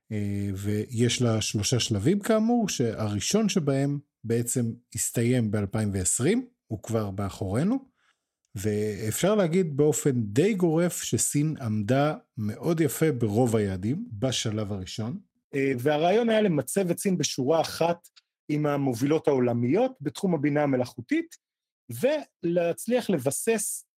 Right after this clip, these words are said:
Speaker 2: מספר חברות בודדות כחלק בעצם מעמוד השדרה העולמי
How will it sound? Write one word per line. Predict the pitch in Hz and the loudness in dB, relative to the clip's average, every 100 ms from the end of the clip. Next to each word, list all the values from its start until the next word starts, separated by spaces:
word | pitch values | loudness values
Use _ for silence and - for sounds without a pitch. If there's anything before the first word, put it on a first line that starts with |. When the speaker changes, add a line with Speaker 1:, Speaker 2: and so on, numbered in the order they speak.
| _ - | _ -8
Speaker 2:
מספר | 139 127 - - 254 208 | -6 -6 -4 0 0 0
חברות | - 113 131 156 214 147 - - | -2 0 -2 0 0 0 -4 -16
בודדות | 110 117 131 151 294 277 - _ _ _ | -10 -6 -4 -2 -2 -4 -12 _ _ _
כחלק | 151 202 208 143 | -6 -2 -4 -2
בעצם | 165 170 170 143 | -2 -2 -2 -2
מעמוד | 131 135 135 131 156 196 170 | -2 -4 -4 -2 0 2 0
השדרה | 143 135 120 135 | -2 -2 0 2
העולמי | 147 135 120 120 156 170 | 4 4 2 0 0 0